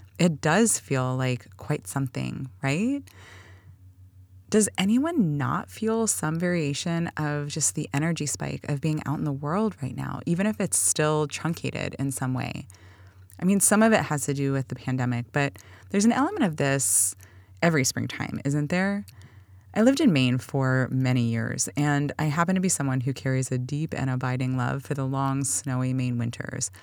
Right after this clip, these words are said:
But man, oh man, the energy and buzz of those first spring-like days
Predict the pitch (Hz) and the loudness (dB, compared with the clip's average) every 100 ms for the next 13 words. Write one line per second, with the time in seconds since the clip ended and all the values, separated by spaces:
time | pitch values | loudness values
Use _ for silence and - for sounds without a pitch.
0 | - - - - 160 170 196 175 147 139 | -20 -18 -8 -4 0 2 4 2 2 0
1 | 170 202 180 151 143 - 170 165 - 156 | 0 2 2 2 0 -2 -2 -2 0 0
2 | 175 185 175 156 - 139 131 151 147 139 | 0 0 0 0 0 0 2 2 2 0
3 | - 143 160 170 180 - - 147 175 - | -2 0 2 2 -2 -6 -4 -2 -2 -6
4 | - - 143 160 185 - 135 127 131 | -6 -2 -2 0 -4 -2 -2 -2 -4